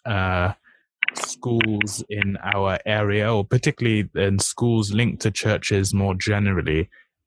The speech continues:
um, it, do you think there's more to be done in encouraging leadership and encouraging people, uh,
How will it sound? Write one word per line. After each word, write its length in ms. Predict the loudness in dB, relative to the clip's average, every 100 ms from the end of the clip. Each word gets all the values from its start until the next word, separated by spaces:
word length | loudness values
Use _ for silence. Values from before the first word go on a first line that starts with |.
| _ -2
um, 300 | 0 0 -4 _ _ _ -6
it, 220 | 0 0 0 -12 -14 -14 -18 _ _ _ -2
do 60 | 0
you 80 |
think 280 | 2 2 0 -2 0
there's 560 | 2 2 0 -4 -8 -10 -4
more 300 | 2 4 4
to 100 | 2
be 140 | 0
done 500 | 2 2 2 2 0 0
in 380 | 2 4 2 0 _ _ _ _ _ -2
encouraging 800 | -2 -2 0 2 2 2 2 4
leadership 600 | 4 2 0 2 0 0 -6 -8 -2
and 500 | 0 2 4 2 0
encouraging 680 | -2 -2 0 0 2 2 2
people, 560 | 2 0 2 2 2 -2 _ _ _ -4
uh, 440 | 0 0 0 -2